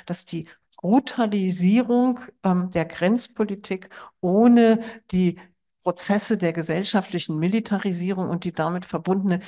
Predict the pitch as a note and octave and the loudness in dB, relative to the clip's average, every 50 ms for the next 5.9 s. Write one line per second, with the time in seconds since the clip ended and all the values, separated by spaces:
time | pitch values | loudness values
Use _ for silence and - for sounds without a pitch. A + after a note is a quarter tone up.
0 | - _ - F3 D#3+ - - C#3 E3 A3+ A3+ - - - G3 F3+ - - - - | -16 _ -8 -8 -8 -6 -4 -2 -2 -2 -2 -2 -4 -4 -4 -6 -8 -10 -6 -6
1 | E3 E3 _ - G#3+ G#3 - A3 G#3+ G#3+ - F#3+ F3+ F3 F3 E3 E3+ F3 F3 F3 | -6 -6 _ -4 -4 -4 -4 -4 -6 -6 -8 -6 -4 -4 -4 -6 -6 -6 -6 -4
2 | E3 E3 E3 D#3 - - - D3 D#3 D#3+ D#3 - - - - - - F#3+ F#3 F3 | -4 -4 -6 -8 -10 -10 -8 -6 -6 -6 -8 -10 -14 -20 -18 -8 -2 0 2 2
3 | E3 D#3+ D#3 - D#3 E3+ F3 F3+ F3+ - - D#3+ D#3+ - - - - D#3+ D#3+ D#3 | 2 0 -4 -4 -6 -6 -4 -4 -6 -4 -4 -6 -6 -8 -10 -10 -10 -8 -6 -6
4 | D3+ D3+ D3+ - - - - E3 D#3+ - - D3 C3 A#2+ - - B2+ - - - | -6 -6 -8 -12 -16 -12 -8 -8 -8 -6 -8 -8 -10 -10 -10 -12 -16 -16 -14 -16
5 | - D3+ D3 - - D3 C#3 C3 C#3+ C#3+ D3+ C#3 - - E3 E3 E3+ E3 | -16 -16 -16 -16 -14 -14 -12 -10 -10 -10 -10 -8 -4 -2 -2 0 0 -2